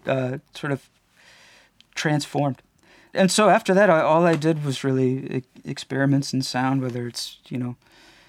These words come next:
doing weird things with big sheets and sort of electromagnets, or, um, just,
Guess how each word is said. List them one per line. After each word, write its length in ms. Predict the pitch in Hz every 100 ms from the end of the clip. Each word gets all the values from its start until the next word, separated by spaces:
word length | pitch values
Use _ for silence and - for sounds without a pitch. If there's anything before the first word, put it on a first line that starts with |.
| _ _ -
doing 240 | 156 147
weird 220 | 135 139 -
things 220 | 139 131
with 260 | 131 - 147
big 260 | 139 139 135 _ -
sheets 580 | - - 139 139 -
and 80 | 143
sort 200 | - 139
of 60 | 131
electromagnets, 1080 | 127 135 - 143 139 135 139 139 - - 123
or, 240 | 113 107 _ - - - - _ 131
um, 280 | 127 127
just, 240 | 127 127